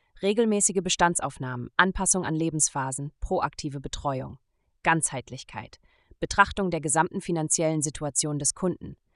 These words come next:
Analyse aller Vermögenswerte, Verbindlichkeiten und Absicherungen, Berücksichtigung steuerlicher Aspekte. Digitale Integration, Nutzung digitaler Tools zur Optimierung des Beratungsprozesses.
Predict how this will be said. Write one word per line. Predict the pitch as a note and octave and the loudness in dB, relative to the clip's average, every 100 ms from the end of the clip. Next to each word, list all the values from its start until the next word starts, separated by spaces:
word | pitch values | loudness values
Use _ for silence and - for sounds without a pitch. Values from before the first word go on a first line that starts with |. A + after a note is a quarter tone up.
| _ _ - | _ _ -4
Analyse | E3 D#3+ D#3+ G#3+ G#3 G3 | 0 0 2 2 2 2
aller | E3 D#3+ | 2 0
Vermögenswerte, | D#3+ D3 E3+ F3 - D#3+ D3+ - D3+ | 0 0 0 0 0 0 -4 -4 -8
Verbindlichkeiten | - F#3 G3+ A3 - G3 - E3 D3+ C#3+ | -2 0 2 0 -2 -6 -2 -2 -2 -6
und | B2+ | -4
Absicherungen, | G3 - F3+ - D#3 E3 D#3+ D#3+ _ - | -2 -2 -4 -4 -4 -2 -2 -6 _ -10
Berücksichtigung | - G3 C4 - G#3 - F3+ E3+ | -2 0 0 0 -2 -2 -2 0
steuerlicher | - F#3+ E3 C#3+ - C#3 | 2 4 4 0 -4 -2
Aspekte. | - - B2 - - _ _ _ _ _ - | -2 -2 -10 -12 -16 _ _ _ _ _ -4
Digitale | G3+ A3+ G3 F3 D#3 | -2 2 4 4 4
Integration, | D3+ D#3+ C#3 C#3 - - D#3 F#3 G#3 _ _ - | 0 -4 -4 -2 0 2 2 0 -4 _ _ -4
Nutzung | G3+ - G3+ E3 | -2 0 0 0
digitaler | D#3+ D#3 - C#3+ C#3 C3 | -2 -4 -2 -2 -2 -4
Tools | - F3+ G#3+ - | -2 -2 0 -2
zur | - - | -2 -4
Optimierung | - - D3 D3 D3 C#3 | -4 -2 -2 -2 -4 -4
des | C3+ | -4
Beratungsprozesses. | C3 B2+ B2 C3+ C3 - - - - - - | -4 -6 -6 -6 -6 -4 -4 -2 -2 -2 -4